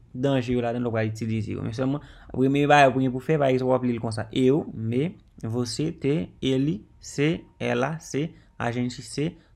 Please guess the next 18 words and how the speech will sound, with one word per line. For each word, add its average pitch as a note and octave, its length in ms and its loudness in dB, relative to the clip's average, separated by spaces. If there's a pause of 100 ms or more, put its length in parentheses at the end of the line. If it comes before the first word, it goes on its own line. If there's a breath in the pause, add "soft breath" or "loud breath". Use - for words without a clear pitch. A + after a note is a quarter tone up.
nòs, C3 600 0
nos, C3 500 -2 (360 soft breath)
voses, C#3 640 -2
lies, C3 580 -2 (280 soft breath)
eles, C#3 520 0 (240)
os, F3+ 500 -2 (320)
elas, B2+ 520 0 (160)
as, A2 360 -4 (400)
oke. C#3 220 -6 (180)
Eseye B2+ 320 -4
li B2 160 0
konsa, B2+ 240 -4
epi B2 200 -4
eseye C3 260 -6 (100)
li A#2 220 -6
fraz G#2 260 -6
sa, G#2+ 140 -12 (300)
oke. D#3+ 180 -8